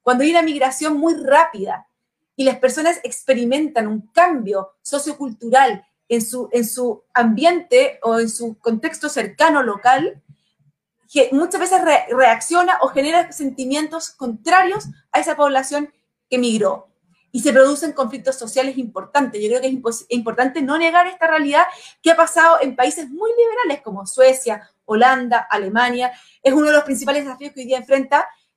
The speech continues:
eh, Europa, con tasas muchísimo más altas que nosotros, y nosotros en ciertos lugares en el norte de Chile estamos enfrentando también este rechazo hacia la migración, y es un desafío del liberalismo, porque el liberalismo es totalmente pro, pro migración. Y, y también,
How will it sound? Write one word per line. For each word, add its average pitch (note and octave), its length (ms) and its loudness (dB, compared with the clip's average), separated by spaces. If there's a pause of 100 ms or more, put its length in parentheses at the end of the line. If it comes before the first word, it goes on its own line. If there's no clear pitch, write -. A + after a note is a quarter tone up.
eh, A3 200 0
Europa, A#3+ 680 2 (220)
con A#3+ 180 0
tasas C#4 300 -4
muchísimo D#4+ 580 -2
más D#4+ 160 2
altas D#4+ 260 -2
que A3+ 120 -4
nosotros, D4+ 480 -2 (320)
y C#4 100 -2
nosotros C#4+ 380 -2
en A#3+ 80 -2
ciertos C4+ 260 -12
lugares C#4 340 -2
en A#3 100 -6
el A3 120 -4
norte C4+ 300 -4
de C#4+ 120 -16
Chile D#4 320 -2 (220)
estamos C4+ 400 -2
enfrentando C4 480 0
también B3+ 480 4 (180)
este C4+ 240 2
rechazo B3+ 360 2
hacia C4 160 -6
la A#3+ 100 4
migración, A3+ 540 0 (180)
y C4 80 0
es C4 60 0
un C4+ 100 2
desafío B3+ 400 -4
del B3 140 4
liberalismo, A3+ 420 -2
porque B3 220 -8
el G#3 60 -4
liberalismo A#3+ 440 0
es C4 100 -6
totalmente A#3 520 0
pro, C4 300 4 (420)
pro B3+ 160 4
migración. F#3 600 -8 (460)
Y, C4+ 320 0
y D4 120 -2
también, D#4+ 280 2